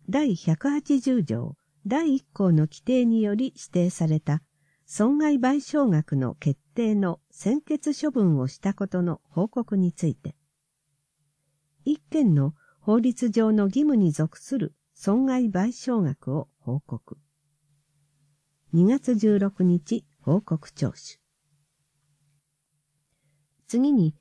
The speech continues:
議員提出議案。一号、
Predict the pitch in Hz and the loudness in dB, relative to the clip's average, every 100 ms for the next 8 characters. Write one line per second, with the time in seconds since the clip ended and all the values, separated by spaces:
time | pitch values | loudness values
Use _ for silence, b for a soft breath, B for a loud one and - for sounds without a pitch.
0 | _ - 151 185 277 294 269 240 233 226 | _ -2 2 4 4 4 2 0 0 -2
1 | - 202 190 160 123 - _ _ _ _ | -6 -2 0 0 0 -8 _ _ _ _
2 | _ _ _ _ _ 160 - 294 277 135 | _ _ _ _ _ -4 0 2 2 2
3 | - | -2